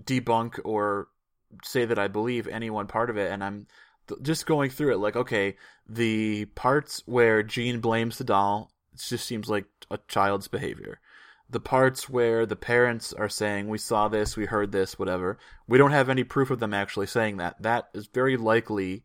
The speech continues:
not true. Then you get into the part that you brought up where, okay, even when Gene's not around, the doll is being seen in different rooms. It's being found outside of closed bedroom doors. It's appearing in different places.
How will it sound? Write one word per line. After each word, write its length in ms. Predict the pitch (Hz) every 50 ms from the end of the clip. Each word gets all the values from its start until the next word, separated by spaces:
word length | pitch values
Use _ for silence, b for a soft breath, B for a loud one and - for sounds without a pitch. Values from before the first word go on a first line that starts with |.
| _ _ -
not 320 | 101 101 95 95 - -
true. 340 | - - 107 104 95 92 - B B B B B B B
Then 180 | 135 143 165
you 60 | 208
get 140 | 208 - 202
into 220 | 190 165 147 - 135
the 80 | 127
part 360 | - - 139 131 123 - - - -
that 160 | 120 113 92
you 180 | 117 139 170
brought 320 | 160 135 135 123 113 107 107
up 220 | 107 101 101 -
where, 380 | 110 110 107 107 104 101 101 - b b b b b b -
okay, 200 | 127 - 143 123
even 280 | - 120 135 147 160
when 160 | 160 156 139
Gene's 380 | 127 - 135 127 131 127 110 -
not 200 | 117 113 110 104
around, 560 | 95 95 117 147 170 165 135 113 110 107 104 - b b b b b b _ -
the 80 | 123 113
doll 340 | - 110 101 107 110 110
is 100 | 113 104
being 300 | 107 - 113 110 107 107
seen 400 | 107 - - - 117 113 113 110
in 140 | 107 104 107
different 340 | 107 123 110 - - 110 78
rooms. 300 | 107 113 110 110 110 110
It's 100 | 104 -
being 220 | - 117 110 104
found 380 | 107 - 117 110 107 107 107 104 -
outside 540 | - 107 107 104 - - 107 101 101 104 104
of 120 | 101 -
closed 380 | - - 113 107 104 101 107 -
bedroom 320 | 101 98 95 104 98 98
doors. 380 | 98 - 95 92 87 87 95 101
It's 180 | 98 98 -
appearing 480 | 98 - - - 131 131 127 120 117 113
in 100 | 104 104
different 360 | 107 104 - - 92 90 -
places. 500 | - - 107 101 98 - - 87 90 -